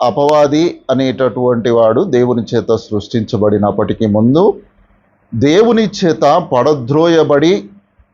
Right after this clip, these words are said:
మరి ఆ లోకములోనికి భూమి మీది, భూమిలో అధిపతిగా మరి నియమించబడినట్లుగా మనము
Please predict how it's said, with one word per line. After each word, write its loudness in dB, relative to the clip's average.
మరి 2
ఆ 4
లోకములోనికి 0
భూమి -2
మీది, -2
భూమిలో 2
అధిపతిగా 0
మరి 0
నియమించబడినట్లుగా 0
మనము 0